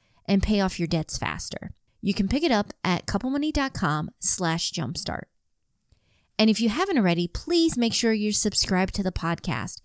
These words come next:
It's free and easy. You'll get the latest stories and tips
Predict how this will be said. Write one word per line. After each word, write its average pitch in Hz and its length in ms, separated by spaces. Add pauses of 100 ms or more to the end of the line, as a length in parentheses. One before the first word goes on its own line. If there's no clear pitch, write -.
(420)
It's 233 220
free 254 320
and 220 140
easy. 202 280
You'll 180 240
get - 220
the 185 100
latest 240 580
stories 190 640 (280)
and 196 220
tips 170 300